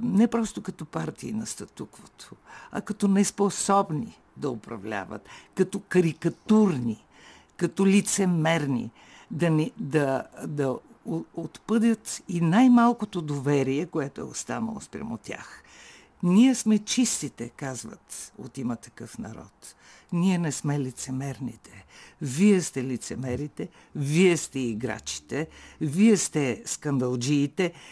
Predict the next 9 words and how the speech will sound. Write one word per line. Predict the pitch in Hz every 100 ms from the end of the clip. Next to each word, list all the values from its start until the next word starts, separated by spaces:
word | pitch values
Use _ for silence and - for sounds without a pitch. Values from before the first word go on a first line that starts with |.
| -
вие | 160 175 220
не | 202
можете | 160 147 139 139 110
да | 104
разговаряте, | 113 120 123 120 147 156 160 175
вие | 151 180 208
сте | - 160
интригантите, | 151 123 135 123 143 147 147 160 - 196
лъжците | 185 120 - - - 180 - 196